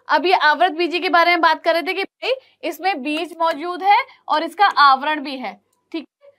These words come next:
तो इसका मतलब कि अगर हम एक आम की बात करते हैं, ठीक है, आम की बात कर रहे हैं हम, हम्म, तो आम में क्या होता है? आम में बीज भी होता है,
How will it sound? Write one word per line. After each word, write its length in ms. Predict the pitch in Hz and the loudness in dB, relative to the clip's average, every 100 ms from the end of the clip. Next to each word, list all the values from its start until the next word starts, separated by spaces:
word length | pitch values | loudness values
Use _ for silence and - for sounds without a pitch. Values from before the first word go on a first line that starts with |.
| _ - | _ -2
तो 100 | 311 | 0
इसका 300 | 311 359 339 | 0 0 0
मतलब 460 | 311 302 381 571 - _ _ | 0 0 0 0 -6 _ _
कि 120 | 370 427 | 2 2
अगर 380 | - 285 339 440 | 2 0 2 2
हम 220 | 381 359 | 0 2
एक 140 | 370 311 | 0 0
आम 260 | 311 330 392 | 2 2 2
की 160 | 403 415 | 0 2
बात 300 | 254 247 - | 2 0 -2
करते 240 | 254 240 | -4 -2
हैं, 320 | 254 214 208 _ _ | -6 -6 -12 _ _
ठीक 80 | 392 | -16
है, 360 | 427 _ _ - _ _ _ - _ - _ _ _ _ _ _ _ _ _ - | -16 _ _ -20 _ _ _ -20 _ -20 _ _ _ _ _ _ _ _ _ -2
आम 280 | 302 349 415 | 2 2 0
की 140 | 403 | 0
बात 300 | 294 254 247 | 2 0 0
कर 140 | 247 | -6
रहे 120 | 226 226 | -4 -6
हैं 160 | 220 | -6
हम, 200 | 220 220 _ - | -12 -20 _ -18
हम्म, 160 | 320 339 - _ - | -14 -14 -16 _ -6
तो 60 | 330 | -4
आम 280 | 277 349 466 | 0 0 0
में 200 | 453 440 | -4 -2
क्या 140 | 339 | 0
होता 260 | 247 214 - | 0 -2 -8
है? 240 | - _ _ _ - _ _ _ - | -10 _ _ _ -20 _ _ _ -2
आम 220 | 269 285 | 0 2
में 260 | 294 349 285 | 0 -2 -4
बीज 300 | 277 285 277 | -4 -4 -4
भी 140 | 330 | -2
होता 260 | 392 403 440 | -2 -2 -2
है, 120 | 466 | -2